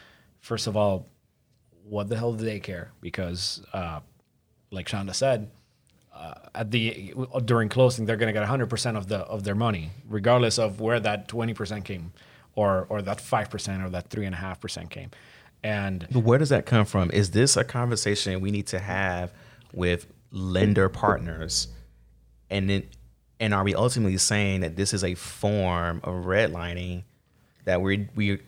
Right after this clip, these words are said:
Speaker 2: are not talking about, that we probably should be talking about?
Speaker 1: I mean, we definitely do need to bring this conversation more. Um, unfortunately, just the fact that we may have that conversation, def-, depending on how we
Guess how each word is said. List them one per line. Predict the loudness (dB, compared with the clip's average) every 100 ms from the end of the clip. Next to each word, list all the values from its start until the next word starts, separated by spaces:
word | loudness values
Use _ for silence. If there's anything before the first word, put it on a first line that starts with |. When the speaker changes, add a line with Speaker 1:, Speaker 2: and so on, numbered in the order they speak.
| _
Speaker 2:
are | 0
not | 2 2 2 -2
talking | -10 -8 -6
about, | -4 -4 -4 -6
that | -6
we | -8
probably | -4 -2 0
should | 0 -2 -2
be | -4
talking | -6 -6 -8
about? | -8 -10 -16 _ _ -20 -20 -20 _ _ _ _ _ -4
Speaker 1:
I |
mean, | -2
we | 2
definitely | 4 4 2 -2
do | -2 -2
need | 0 -2
to | -2 -4 -6 _ _ _ _ -12 -8
bring | -4 2 4 4
this | 0
conversation | -2 -4 -4 -6 -6 -10
more. | -12 -12 -12 -16 -6
Um, | 0 0 0 -2 -6 -8
unfortunately, | -8 -4 0 0 0 0 0 -2 -6 -20 _ _ _ _ _ _ _ _ _ _ _ _ _ _ _ _ _ _ _ _ _ _ _ _ _ _ _
just | 0 0 0
the | -4
fact | 0 2 4 2
that | 0
we | 2
may | 2 4 2
have | 2 4 4 4
that | 4 4
conversation, | 2 0 0 -2 -2 -2
def-, | -4 -4 -6 -6
depending | -8 -6 -6 -4
on | -6
how | -4 0 0
we | 0 -4 -2 -2 -2 -6